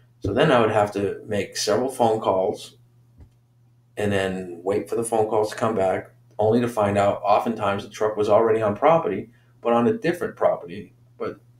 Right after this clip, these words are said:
there was no communication. That's where the idea of the app was born. So on the left of the screen,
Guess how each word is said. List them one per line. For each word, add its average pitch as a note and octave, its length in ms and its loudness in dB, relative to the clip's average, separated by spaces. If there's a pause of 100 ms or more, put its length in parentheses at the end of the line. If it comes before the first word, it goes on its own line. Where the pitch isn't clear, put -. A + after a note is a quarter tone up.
(100)
there A#2 160 -4
was G#2+ 120 -4
no A2 140 2
communication. - 720 -6 (1160)
That's G#2 260 0
where G#2 120 2
the G2 120 2
idea F#2+ 260 0
of F2 80 -2
the F2+ 140 -6
app F2+ 220 -2
was F2 80 -8
born. - 300 -8 (920)
So - 160 -4
on G2+ 140 2
the G2 80 2
left C3 480 2 (340)
of B2 160 -6
the A#2+ 100 -2
screen, G#2+ 580 -2